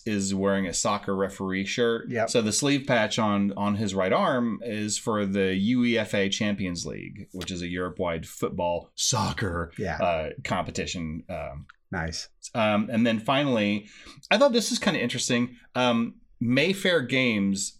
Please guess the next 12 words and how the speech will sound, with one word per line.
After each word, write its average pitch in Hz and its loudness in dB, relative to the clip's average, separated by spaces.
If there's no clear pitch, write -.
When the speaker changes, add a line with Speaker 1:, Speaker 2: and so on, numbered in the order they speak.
Speaker 1:
uh, 95 -4
the 101 -2
makers 107 0
of 104 -2
Settlers 101 0
of 98 -2
Catan, 104 -2
in 92 -2
two 127 -2
thousand 131 0
fifteen, 110 0
Speaker 2:
Mm-hmm. - -8